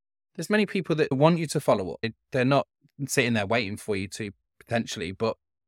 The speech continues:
like, just the fact that you are going to follow up it's a good way to kinda close the shame, if there is shame i-, i-, in yourself, you know, like, a-, and when I looked at it, I was like, you know, my list had changed over the two years,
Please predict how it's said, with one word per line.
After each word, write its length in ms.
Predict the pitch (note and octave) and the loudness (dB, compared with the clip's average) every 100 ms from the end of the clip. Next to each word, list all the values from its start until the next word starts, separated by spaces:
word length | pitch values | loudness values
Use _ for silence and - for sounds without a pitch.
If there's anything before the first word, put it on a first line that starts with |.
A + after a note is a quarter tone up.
| _ | _
like, 180 | C3 - | 0 0
just 300 | - D#3+ - | 0 -2 -2
the 80 | C#3+ | -2
fact 460 | - C3+ - - - | 0 -2 -2 -12 -10
that 100 | - | -6
you 160 | B2 | -2
are 200 | B2+ B2 | 0 0
going 280 | A#2+ A2+ A2+ | -2 -2 -4
to 120 | - | -8
follow 400 | G#2+ A#2+ A2 G#2 - | -6 -4 -2 -2 -4
up 60 | _ - | _ -8
it's 180 | C#3+ - | -6 -4
a 60 | D3+ | -2
good 140 | D#3+ | 2
way 160 | D3 C#3 | 4 4
to 160 | C#3+ B2 | 0 -2
kinda 320 | - C#3+ B2 | 2 2 2
close 460 | - B2 B2+ C3 | 0 2 2 -2
the 120 | - B2+ | -6 -4
shame, 420 | B2+ C#3 F3 E3 _ _ _ _ - | -2 0 0 0 _ _ _ _ -2
if 120 | C#3+ | 2
there 140 | D3 D3+ | 6 4
is 100 | D3+ | 6
shame 260 | D3 A#2+ | 4 6
i-, 80 | C3 C#3+ | 4 0
i-, 120 | C#3+ | -2
in 140 | C#3+ C#3 | 2 2
yourself, 480 | - E3 C#3 A2 | 4 4 4 0
you 60 | B2+ | -4
know, 140 | A#2 G#2 | -2 0
like, 220 | A2+ A#2+ _ _ _ _ | 0 -2 _ _ _ _
a-, 140 | - D3 | -2 0
and 160 | D3+ D#3 | 2 4
when 120 | F3 | 4
I 80 | E3 - | 2 0
looked 320 | F#3 F3 - | 2 2 4
at 60 | D3+ | 2
it, 60 | A2+ | 2
I 100 | B2 | 0
was 120 | B2+ | 0
like, 220 | C3 B2 - | 2 2 -2
you 120 | D3 | -2
know, 300 | B2 A2+ A2+ - _ _ _ _ - C3+ | 0 0 -2 -6 _ _ _ _ -10 0
my 140 | B2+ | 2
list 240 | C3 - C3+ | 2 0 -4
had 120 | A#2 | -4
changed 480 | - A2 G2+ G#2 G#2+ | -2 -2 -4 -8 -8
over 160 | G#2 | -8
the 80 | G2+ | -10
two 160 | - G2+ | -8 -6
years, 340 | F#2 F#2+ A2 | -6 -8 -12